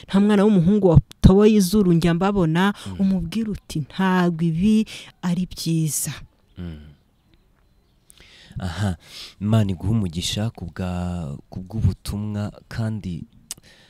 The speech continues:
Speaker 2: navuga ngo bwuzuye, bufatika, ugenera urubyiruko. Abadukurikiye babyumve neza, ibi ni ukugira ngo wowe ucyumva ufite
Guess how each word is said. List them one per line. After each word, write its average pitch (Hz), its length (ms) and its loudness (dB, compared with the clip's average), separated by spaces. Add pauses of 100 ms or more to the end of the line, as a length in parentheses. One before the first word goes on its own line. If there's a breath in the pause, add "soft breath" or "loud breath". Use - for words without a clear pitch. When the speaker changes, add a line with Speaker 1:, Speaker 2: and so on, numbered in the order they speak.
(140 soft breath)
Speaker 2:
navuga 92 520 -8
ngo 92 220 -10
bwuzuye, 98 840 -8
bufatika, - 880 -10 (560 soft breath)
ugenera 98 680 -4
urubyiruko. 87 720 -8
Abadukurikiye 117 680 -10
babyumve 104 520 -8
neza, 95 500 -8
ibi 107 220 -6
ni 135 80 -2
ukugira 95 460 -4
ngo 90 340 -6 (600 loud breath)
wowe 135 540 0
ucyumva 117 800 -2
ufite 101 680 -6